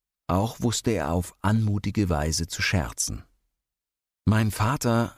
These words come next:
hatte in seinem Wesen etwas Sanftes, aber zugleich auch eine unerschütterliche Festigkeit in dem,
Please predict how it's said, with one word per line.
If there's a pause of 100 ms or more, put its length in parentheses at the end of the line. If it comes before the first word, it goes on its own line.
(140)
hatte
in
seinem
Wesen
etwas
Sanftes, (100)
aber
zugleich
auch
eine
unerschütterliche
Festigkeit
in
dem,